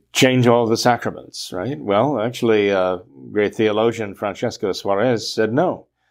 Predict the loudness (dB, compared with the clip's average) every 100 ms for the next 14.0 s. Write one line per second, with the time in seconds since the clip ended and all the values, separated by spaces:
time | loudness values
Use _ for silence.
0 | _ _ _ _ _ -14 -8 -6 0 0
1 | 2 -2 -4 -16 -4 -4 -4 -14 0 2
2 | 4 4 2 2 0 -2 -4 -4 -2 2
3 | 4 4 0 -6 -10 -8 -6 -6 -4 -4
4 | -4 -2 -2 -2 -2 -6 -2 0 2 2
5 | 0 -2 -4 0 0 2 -2 -2 -6 -2
6 | -2 -2 -2 -2 0 -2 -8 _ _ _
7 | -6 -6 2 2 2 -2 -2 0 -2 -2
8 | -12 -10 -12 -12 -20 -20 -16 -16 -16 _
9 | _ _ _ _ _ _ _ _ _ _
10 | _ _ -2 2 4 4 2 2 2 0
11 | -2 -8 -14 -14 -4 0 2 2 2 0
12 | 0 0 -2 -6 -4 -6 -2 0 2 0
13 | -2 -8 -12 -12 -12 -12 -12 -12 -16 -20